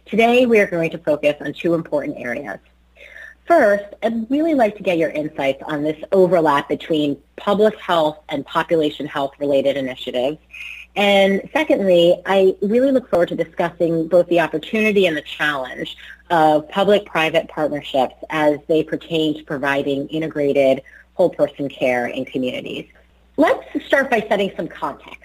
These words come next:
Tell us a bit about your day-to-day job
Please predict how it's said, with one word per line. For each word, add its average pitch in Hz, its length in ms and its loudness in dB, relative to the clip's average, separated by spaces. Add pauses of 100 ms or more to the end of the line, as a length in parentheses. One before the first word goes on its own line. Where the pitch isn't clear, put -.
(760)
Tell 359 320 2
us 247 300 2 (240)
a 202 100 0
bit 156 480 2
about 180 600 -2
your 185 260 0
day-to-day 190 460 -2
job 147 600 -4